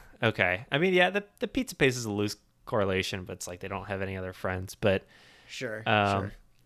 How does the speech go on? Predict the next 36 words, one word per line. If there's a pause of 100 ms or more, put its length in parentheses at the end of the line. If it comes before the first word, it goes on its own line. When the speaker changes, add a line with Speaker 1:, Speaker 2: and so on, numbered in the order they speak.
(120)
Speaker 1:
I'll
take
it.
But
then
the,
the
last
one
is
the
one
that
really
bothered
me,
and
this
is
where
it's
actually
really
smelly,
and
there
might
be
a
little
bit
of
poop
that
came
out.